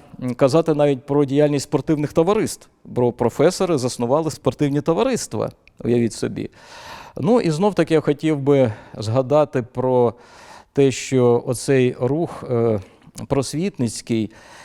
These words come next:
ішов поряд з національно-визвольним. І, звісно, в цьому плані студенти, е, на них слід звернути увагу, бо сімдесят відсотків, е,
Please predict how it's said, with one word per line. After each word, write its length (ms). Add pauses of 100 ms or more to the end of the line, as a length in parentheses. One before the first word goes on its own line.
(140)
ішов 380
поряд 600
з 360
національно-визвольним. 1400 (480)
І, 300
звісно, 360
в 40
цьому 220
плані 260
студенти, 880 (180)
е, 160
на 120
них 200
слід 220
звернути 480
увагу, 420
бо 260 (320)
сімдесят 560
відсотків, 800 (160)
е, 340